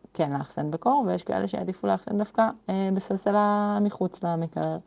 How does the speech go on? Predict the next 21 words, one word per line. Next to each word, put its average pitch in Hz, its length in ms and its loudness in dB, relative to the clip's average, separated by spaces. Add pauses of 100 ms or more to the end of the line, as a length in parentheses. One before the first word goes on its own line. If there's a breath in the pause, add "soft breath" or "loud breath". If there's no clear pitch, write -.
(260 loud breath)
בכל 240 240 6
אופן, 214 220 2
אם 185 100 2
מאחסנים 170 400 -2
מחוץ 220 420 -4
למקרר, 151 380 -4
כדאי 156 240 -4
שזה 156 240 -6
יהיה 156 120 0
באזור 147 400 -4
חשוך, - 460 -2 (640 loud breath)
אה, 160 220 -4
ולא 147 140 -2
חשוף - 440 -6
לשמש, 202 540 0
כדי 156 300 0
ש-, - 120 -10 (680 soft breath)
למנוע 170 360 6
את 165 120 -2
הלבלוב 143 460 -2
הזה. 135 120 -6